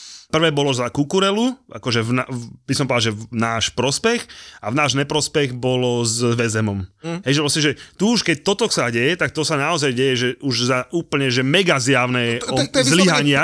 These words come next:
Speaker 2: to je, to je priznanie toho, že to bola chyba.
Speaker 1: Presne tak, hej, čiže proste, že hovorím, že, že ja, ja by som povedal, že by sa mali ospravedlňovať za Součkovú ruku, ale to je jedno, toto sú ešte, že na, ešte nad tým a ten Brighton, že to má už tretíkrát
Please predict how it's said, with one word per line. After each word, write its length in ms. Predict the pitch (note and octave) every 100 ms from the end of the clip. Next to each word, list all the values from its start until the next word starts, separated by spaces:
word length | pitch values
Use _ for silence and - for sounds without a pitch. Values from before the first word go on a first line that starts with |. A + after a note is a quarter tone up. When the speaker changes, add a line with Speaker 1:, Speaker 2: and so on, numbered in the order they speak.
| F#3+
Speaker 2:
to 80 | B3+
je, 80 |
to 80 | B3
je 80 | B3+
priznanie 480 | C4 C#4 D#4 C4 F3+
toho, 160 | G3
že 160 | F#3 F#3
to 80 | G3
bola 160 | F3+
chyba. 240 | - D3 B2+
Speaker 1:
Presne 240 | C3 C3
tak, 160 | A#2+ D#3
hej, 160 | D3
čiže 80 | D3
proste, 240 | D3 C#3+ C#3+
že 80 |
hovorím, 240 | D3 E3 C#3
že, 160 | B2+ B2 B2
že 120 | A#2+ C3 B2
ja, 160 | B2+ C3+
ja 240 | C3 C3
by 80 | C#3
som 160 | C#3+ B2+
povedal, 240 | C3+ C3
že 160 | B2 B2
by 160 | B2
sa 240 | C3 C3 C3
mali 160 | C3+
ospravedlňovať 480 | C3+ C#3+ C3 C3+ B2+
za 20 |
Součkovú 380 | D3 C#3+ C#3+ C#3
ruku, 400 | F#3 F#3+ D#3 G3 - - -
ale 240 | A2+ C#3 D3
to 160 | F3
je 80 | C#3+
jedno, 160 | C#3 D#3+
toto 240 | C#3 D3+
sú 80 | E3+
ešte, 200 | D3 D#3+
že 100 | D3 D3+
na, 180 | D#3 -
ešte 300 | F3+ - B2+
nad 160 | A2
tým 240 | D3 F3+ F#3+
a 160 | A#2
ten 240 | A2+ C3+ C3
Brighton, 640 | C3 F3 - B2+ D3+ D#3+ -
že 160 | A#2+
to 80 | B2+
má 160 | B2 A2+
už 240 | G#2 -
tretíkrát 800 | C#3+ F3 G3+ C#3 A2 C3 D#3+ -